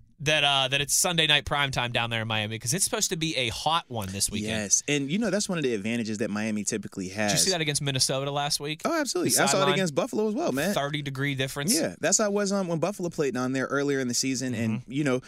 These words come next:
Speaker 2: it became more so the war of attrition because the Bills, like you said, they're in the sun the whole time, and they are clearly getting dehydrated.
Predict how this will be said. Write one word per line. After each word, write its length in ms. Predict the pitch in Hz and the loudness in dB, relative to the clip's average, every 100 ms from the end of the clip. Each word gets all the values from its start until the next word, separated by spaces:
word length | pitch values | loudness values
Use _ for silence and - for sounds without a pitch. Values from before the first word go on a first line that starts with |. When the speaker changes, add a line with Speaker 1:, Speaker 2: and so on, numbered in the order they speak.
| - - - - | -12 -20 -18 -6
Speaker 2:
it 120 | 139 | -4
became 400 | 151 175 156 143 | -2 -2 0 0
more 260 | 127 147 160 | 0 0 2
so 160 | 147 | 2
the 120 | 127 | 0
war 180 | 123 135 | 2 0
of 80 | 135 | 0
attrition 500 | 113 - 165 - 123 | -2 -2 -2 0 -2
because 300 | 120 127 135 | -4 -2 -2
the 60 | 104 | 0
Bills, 300 | 104 139 127 | 0 0 0
like 140 | 113 | -2
you 60 | 127 | -2
said, 220 | 107 104 | -2 0
they're 120 | 113 | 0
in 100 | 127 | 0
the 60 | 120 | 0
sun 220 | - 131 | 0 0
the 80 | 120 | 0
whole 160 | 123 113 | -2 -2
time, 320 | 147 165 131 | -2 -2 -2
and 180 | 120 120 | 0 0
they 100 | 139 | 0
are 100 | 120 | -2
clearly 400 | - 127 131 127 | -4 -6 -4 -2
getting 240 | 127 - | -4 -4
dehydrated. 960 | 110 107 - 143 180 160 110 85 78 - | -4 -6 -8 -8 -6 -4 -6 -8 -10 -16